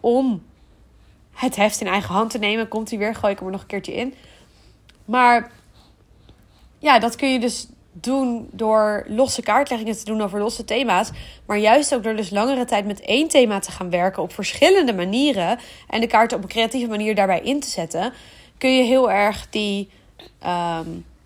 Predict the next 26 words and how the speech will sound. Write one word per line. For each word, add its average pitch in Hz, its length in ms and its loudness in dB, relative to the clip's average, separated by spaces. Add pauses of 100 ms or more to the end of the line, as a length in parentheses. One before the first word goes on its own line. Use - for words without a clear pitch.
(960)
ja, 247 320 6
ook 285 140 6
een - 60 -6
soort 294 140 -2
van 277 140 -2
vervlochtenheid 240 800 4
ervaren 240 520 4
van 233 240 4
hoe 240 120 0
de 220 60 -4
kaarten 233 560 2 (340)
daadwerkelijk 233 680 2
iets - 140 -8
zeggen 202 260 -2
over 208 220 -2
jouw 185 120 0
leven. 240 380 2
En 202 120 -2
hoe 208 100 -4
ze 202 100 -8
daadwerkelijk 208 440 -2
met 208 140 -6
je 214 80 -10
kunnen 190 320 -6
meewandelen. 196 800 0
En 196 240 -4